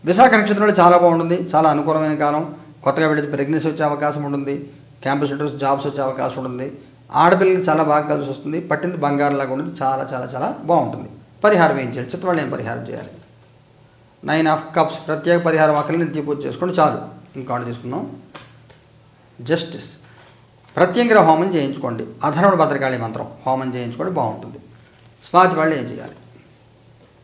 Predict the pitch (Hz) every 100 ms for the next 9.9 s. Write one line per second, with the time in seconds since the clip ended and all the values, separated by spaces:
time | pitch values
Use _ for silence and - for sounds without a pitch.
0 | _ _ _ _ _ - 151 156 147 143
1 | - - 160 160 156 - 175 170 - 113
2 | 117 - - - 131 - 117 113 117 120
3 | 135 202 - - - - - _ - -
4 | - - - - _ _ _ - - -
5 | _ _ _ - 147 147 - - 185 131
6 | - - 120 160 202 208 202 190 185 175
7 | 156 165 160 151 147 143 139 147 - -
8 | - - - - 139 175 175 170 165 180
9 | 175 127 - - - - - 131 127